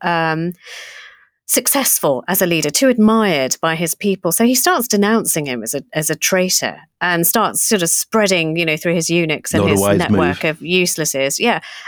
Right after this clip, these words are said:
Speaker 1: And Nader's not having it. I mean, it's, if you think of the stern-eyed, loud-voiced, black-bearded man, he's not gonna have this.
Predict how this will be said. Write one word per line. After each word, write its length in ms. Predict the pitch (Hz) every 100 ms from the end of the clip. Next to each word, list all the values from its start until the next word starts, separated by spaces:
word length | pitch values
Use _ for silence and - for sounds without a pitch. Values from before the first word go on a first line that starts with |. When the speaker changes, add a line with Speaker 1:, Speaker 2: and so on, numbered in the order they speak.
| -
Speaker 1:
And 160 | 233 233
Nader's 360 | 254 254 180
not 180 | 151 -
having 240 | 123 123
it. 180 | 151 226 -
I 80 | 208
mean, 120 | 214
it's, 160 | 226 -
if 360 | 202 - 202
you 160 | 185 175 -
think 300 | - 233 208
of 80 |
the 80 | 180
stern-eyed, 720 | 170 - 190 180 170 160 160
loud-voiced, 800 | 160 170 165 - 160 156 - - - _
black-bearded 600 | 180 - - 165 165 -
man, 160 | 190
he's 160 | 233 381
not 140 | 349
gonna 160 | 143 135
have 200 | 135 127
this. 340 | - - -